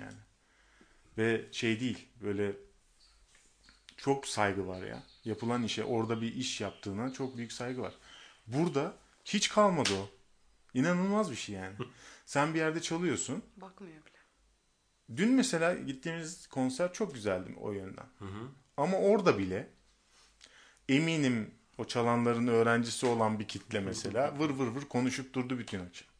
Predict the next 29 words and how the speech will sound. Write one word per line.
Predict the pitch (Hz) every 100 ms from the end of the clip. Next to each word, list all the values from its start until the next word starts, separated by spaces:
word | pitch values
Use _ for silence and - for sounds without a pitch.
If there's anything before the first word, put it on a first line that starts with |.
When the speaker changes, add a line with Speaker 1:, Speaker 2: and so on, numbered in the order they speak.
| _ _ _ _ _
Speaker 2:
Evet. | 95 90 90 - - _ _ _ _ _
Speaker 1:
Yani | 104 104 107 104 - -
Speaker 2:
Ya | 101
bara | 113 123
geldik | 131 113 101 92
kafası. | - 95 95 - 98 95 _ _ _ 120
Speaker 1:
var | 180 285 113
yani, | 104 101
hala | 107 196 220 190 214
var | 202
o. | 101 - - _ _ _ _ _ _ _ -
Her | 160 170
zaman | 113 101 87 87
var. | - - _ _ _ -
Yani | 107 107 - _ _ - _ _ _ - -
o | 165 175
hiçbir | 208 -
zaman | 120 143 170
değişmeyecek | 143 135 - 95 101 -
bence. | 101 101 - _ _ _ _ _ _ 127
Ve | 135
müthiş | 127 143 208 - -
bir | 151
kültürel | - 139 147 147
fark. | 147 139 127 - _ _ _ _ _ _ _ _ _ _ _ _ - _ _ _ _ _ _
Çünkü | - 135 131 160
Speaker 2:
Hmm. | -
Speaker 1:
yapılan | 123 139 151 -
işin, | - - 127 180